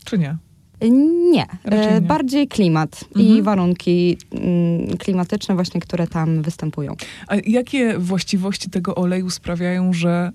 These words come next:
Speaker 1: tak często jest on używany?
Speaker 2: Właściwości jest, e, całkiem sporo takich, e, no, niezwykłych jak na tłuszcze roślinne, jeżeli chodzi o olej palmowy,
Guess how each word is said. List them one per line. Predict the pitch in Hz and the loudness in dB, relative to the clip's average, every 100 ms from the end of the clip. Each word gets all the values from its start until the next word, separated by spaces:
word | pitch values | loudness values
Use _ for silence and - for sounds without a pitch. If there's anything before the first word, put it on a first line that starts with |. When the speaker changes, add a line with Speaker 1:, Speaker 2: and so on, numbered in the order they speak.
| - | -6
Speaker 1:
tak | 175 - | -6 -2
często | 190 190 - | -2 -2 -2
jest | 185 185 - | -4 -4 -2
on | 185 | -2
używany? | 180 175 175 165 - - - - - - _ _ _ _ _ - - | 0 0 0 0 -2 -8 -12 -18 -20 -20 _ _ _ _ _ -20 -6
Speaker 2:
Właściwości | 196 233 233 233 214 349 - - 277 269 - | -2 0 0 0 2 0 0 0 2 2 2
jest, | 254 269 - 240 | 2 0 -4 0
e, | 247 247 | 4 2
całkiem | - 277 262 247 | 2 0 0 -2
sporo | - 262 175 | 0 0 0
takich, | 160 160 170 165 - 196 | -2 -2 -2 -2 -2 0
e, | 170 170 | 2 2
no, | 170 214 | 2 2
niezwykłych | 214 202 190 208 - 180 175 | 2 2 2 0 0 0 0
jak | 170 - | -2 0
na | 165 165 165 | 0 2 0
tłuszcze | - 196 190 180 | 0 -2 0 0
roślinne, | 170 170 - 165 160 156 196 | 0 -2 0 2 4 4 2
jeżeli | 175 175 170 | 0 0 -2
chodzi | 185 175 165 | -2 0 0
o | |
olej | 165 160 | 2 0
palmowy, | 170 165 147 139 175 | 0 0 0 0 0